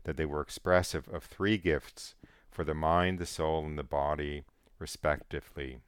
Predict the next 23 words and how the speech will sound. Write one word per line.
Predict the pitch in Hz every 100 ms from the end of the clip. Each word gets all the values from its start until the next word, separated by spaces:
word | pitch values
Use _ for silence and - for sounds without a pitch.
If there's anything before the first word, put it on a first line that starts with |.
| _ _ _ _ _ -
In | 104 107
them | 101
was | 98 90
contained | - 87 90 85 80
all | 78 87
that | 92 90
was | 90
needed | 82 76 73 71
to | 78
convert | 82 73 78 73 - -
every | 110 120 101
creature, | 80 - 71 - - 67 76 _ - - _
renewed | 92 85 85 90 95 92
in | 98 85
mind, | 80 87 92 95 95
in | - 82
soul, | 76 - 78 78 78 80 82
and | - 82
in | 95 90
body, | 73 67 69 69 67 69 _ _ _ _
to | - 73
the | 71
Lord. | 73 82 67 62